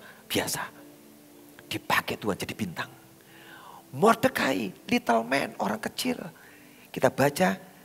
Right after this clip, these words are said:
di penutup dari kitab Esther, diperkatakan dia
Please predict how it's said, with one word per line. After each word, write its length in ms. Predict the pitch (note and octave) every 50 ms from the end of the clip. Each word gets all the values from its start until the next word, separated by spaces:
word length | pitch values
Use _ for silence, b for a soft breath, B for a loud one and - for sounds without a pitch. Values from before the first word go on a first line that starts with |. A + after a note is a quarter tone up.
| B B -
di 100 | - C3
penutup 600 | B2 - - C#3+ C3+ C#3 F#3 B3+ - - - -
dari 160 | - D3+ C3+ C3+
kitab 320 | D#3 D#3 - C#3 - -
Esther, 480 | C#3 - - - G2+ - - - - - B B B B B B B B -
diperkatakan 800 | B2+ B2 - - A2 - - G#2 - - - G#2 G2 F2+ - -
dia 240 | - G#2+ A2+ A2+